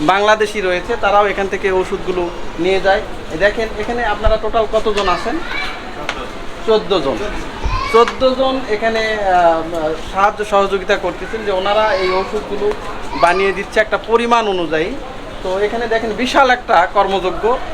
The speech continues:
প্রতিদিন প্রায় দেড় থেকে দুই হাজার লোকের এইভাবে তাদের, আহ, পুড়িয়া বানিয়ে দিতে হয়। এই যে রাস্তার পাশ দিয়ে যে দোকানগুলো দেখতেছেন, রাস্তার এই পাশে যেটা, এইটা হচ্ছে যে ওনার চেম্বার,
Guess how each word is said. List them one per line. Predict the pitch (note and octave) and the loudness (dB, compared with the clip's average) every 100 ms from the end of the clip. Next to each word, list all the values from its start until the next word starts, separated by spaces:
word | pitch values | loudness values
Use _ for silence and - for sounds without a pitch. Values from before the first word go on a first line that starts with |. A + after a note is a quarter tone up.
| - - | -8 -2
প্রতিদিন | A#3+ B3 C4+ C4+ B3+ | 0 2 2 2 2
প্রায় | A#3+ A3 G#3 | 4 2 4
দেড় | G#3+ A3+ | 0 0
থেকে | B3+ B3 | -2 -2
দুই | G3 G#3 A3 | 0 2 4
হাজার | A3 A#3 G#3 | 6 4 4
লোকের | G3+ G3+ G3+ | 0 2 2
এইভাবে | G3 F#3 F#3 F#3 F3+ | 4 0 -2 -4 -2
তাদের, | F3+ F3+ E3+ - - - C#3+ | -4 -2 -4 -6 -10 -8 2
আহ, | D3+ D#3 | 4 4
পুড়িয়া | G3 G3+ G3 F#3 | 2 4 4 6
বানিয়ে | F#3 F3+ F3 | 2 2 -2
দিতে | E3+ F3 | -4 -4
হয়। | E3 F3 G#3+ - - - - - A#3+ | 0 0 -2 -6 -12 -12 -12 -8 -2
এই | B3+ | 0
যে | A#3+ B3+ | 4 4
রাস্তার | A3 G#3 - A3 | 4 2 2 2
পাশ | G#3 F#3+ F3+ G3 | 4 2 2 2
দিয়ে | G3 F#3 | 2 4
যে | F#3 F3+ E3 - C3 | 4 4 2 -4 -2
দোকানগুলো | D3+ F3+ G3 F3+ E3 C#3 | 2 4 2 2 -2 -2
দেখতেছেন, | C3 - C3 E3+ A3 C4 - - - - - D#3+ | -4 -4 -4 -2 -2 -4 -12 -10 -8 -6 -6 2
রাস্তার | F3 - A3 A3 - - | 2 4 2 2 -2 0
এই | A3+ C4 | 2 2
পাশে | B3+ G#3 E3 | 2 2 0
যেটা, | C3 C3 G3 - - - G3 | -4 -2 -2 -2 -10 -6 2
এইটা | G#3 G#3 A3 | 2 4 0
হচ্ছে | G3+ - G#3 G3+ | 0 -2 0 0
যে | F#3+ | 2
ওনার | F#3 F3+ E3 D3+ - - | 2 4 2 0 -10 -4
চেম্বার, | F3+ F3+ E3+ | 2 4 4